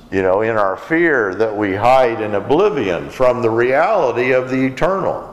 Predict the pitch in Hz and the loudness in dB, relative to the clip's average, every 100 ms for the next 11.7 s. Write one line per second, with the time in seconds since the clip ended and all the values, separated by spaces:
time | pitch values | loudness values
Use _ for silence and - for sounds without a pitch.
0 | - - - - - - - - - - | -20 -20 -20 -20 -20 -20 -20 -20 -20 -20
1 | - - 190 226 190 160 - 151 131 - | -20 -2 0 2 2 2 2 0 0 0
2 | 113 95 78 - - - - 143 143 - | 2 2 2 -6 -16 -8 -2 -2 0 0
3 | 214 208 165 165 165 170 156 160 147 143 | 2 2 0 0 -2 0 4 4 4 2
4 | - 120 110 87 135 151 151 127 117 - | 0 -4 -4 0 2 4 4 2 0 -4
5 | 143 139 120 117 104 113 113 107 90 - | -4 -2 0 0 0 -4 2 2 2 -2
6 | 135 139 123 85 62 - - - - - | 2 4 4 0 -6 -10 -16 -20 -20 -20
7 | - - - - - 170 - 208 247 - | -20 -20 -20 -8 2 2 4 2 4 4
8 | 175 131 147 180 220 175 180 131 117 - | 2 2 0 2 0 0 -2 0 0 2
9 | 180 196 160 123 113 - 160 170 - 120 | 4 4 2 0 -2 2 2 2 -2 -4
10 | 113 104 - - 208 185 143 110 101 110 | -4 -10 -6 0 2 4 0 -2 -2 0
11 | 165 180 175 - 101 80 110 | 2 0 -2 -6 -2 0 -2